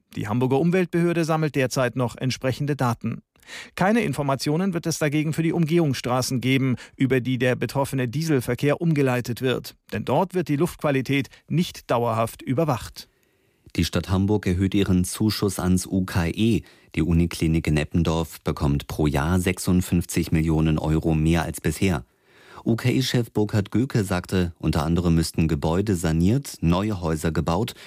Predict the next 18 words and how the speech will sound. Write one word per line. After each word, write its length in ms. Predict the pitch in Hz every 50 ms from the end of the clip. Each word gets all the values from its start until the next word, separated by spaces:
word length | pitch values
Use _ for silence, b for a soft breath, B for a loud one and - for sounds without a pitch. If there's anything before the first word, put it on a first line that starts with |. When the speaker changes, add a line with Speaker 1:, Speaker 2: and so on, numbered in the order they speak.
| B B
Speaker 2:
und 320 | B 92 95 92 - -
moderne 400 | 95 90 87 92 87 87 92 92
Geräte 480 | 85 90 87 80 95 107 - - 98 -
angeschafft 580 | 78 78 73 76 73 - - 67 - - -
werden. 260 | 76 73 67 65 62 - B B B B B B B B B B
Wissenschaftssenatorin 1120 | - 113 110 - 127 120 127 117 - - - 113 110 110 107 - - 107 98 107 101 101
Katharina 480 | - - 98 - 101 90 92 92 92 90
Fegebank 580 | - - 120 131 131 95 - 90 87 85 - -
zufolge 460 | - 92 82 - 87 82 82 80 80
lässt 260 | 73 76 73 - -
sich 140 | 90 80 -
das 240 | - 76 - - 85
nicht 260 | 85 117 123 - -
allein 320 | 110 104 98 95 95 98
über 160 | 98 95 101
die 140 | 90 95 92
Krankenversicherung 1120 | - - 101 104 107 - - 104 95 - - 82 76 82 73 - - 80 76 73 69 67 67
finanzieren. 680 | - 76 73 71 67 67 - - 76 65 62 60